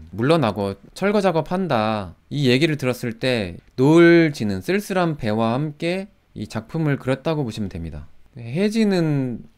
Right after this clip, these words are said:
모습과 한때 전성기를 누렸던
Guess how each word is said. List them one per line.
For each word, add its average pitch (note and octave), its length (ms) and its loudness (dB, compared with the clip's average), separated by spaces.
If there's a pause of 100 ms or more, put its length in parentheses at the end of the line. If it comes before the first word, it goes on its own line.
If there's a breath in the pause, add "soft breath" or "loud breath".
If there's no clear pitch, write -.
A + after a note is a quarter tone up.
(120)
모습과 G2+ 680 -4 (200)
한때 F3 720 0
전성기를 D#3 580 0
누렸던 F#2+ 640 -6